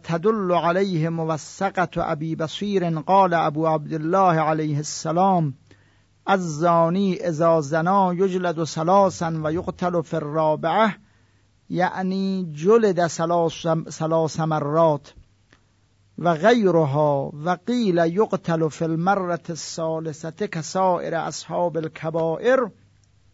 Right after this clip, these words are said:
استناداً الی صحیحة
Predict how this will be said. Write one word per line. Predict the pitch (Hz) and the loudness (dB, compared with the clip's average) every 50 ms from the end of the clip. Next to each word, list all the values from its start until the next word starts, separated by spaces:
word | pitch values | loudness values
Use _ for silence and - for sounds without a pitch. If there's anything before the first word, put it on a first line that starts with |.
| _ _ _ _ _ _ - _ _ _ _ _ _ _ _ _ - | _ _ _ _ _ _ -20 _ _ _ _ _ _ _ _ _ -10
استناداً | - 147 - - - 185 180 180 180 175 175 175 165 220 | -10 -10 -10 -8 -6 -4 0 2 2 2 2 2 2 0
الی | 226 220 185 180 208 202 190 180 170 | 0 0 -2 -2 -2 0 2 2 0
صحیحة | 160 - - - 165 151 180 226 226 202 165 180 170 | 0 -4 -6 -4 -4 -2 -2 0 0 0 0 -2 -4